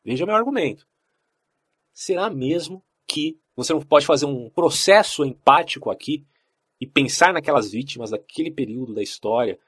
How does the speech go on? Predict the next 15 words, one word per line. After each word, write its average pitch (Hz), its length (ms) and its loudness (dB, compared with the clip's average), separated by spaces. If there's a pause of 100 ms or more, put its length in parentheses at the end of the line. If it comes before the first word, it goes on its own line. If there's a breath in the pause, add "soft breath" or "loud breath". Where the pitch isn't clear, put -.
(160)
daqueles 127 340 -8
inocentes 123 500 -10
e 123 60 -12
dizer: 104 260 -8 (840)
pô, 110 340 -2 (120)
peraí, - 420 -8 (1120)
não 101 60 -16
faz 131 240 -2
sentido 135 460 -6
eu 98 60 -8
ser 101 120 -12
a 98 40 -12
favor 98 240 -10
da 95 80 -8
Inquisição, 90 560 -20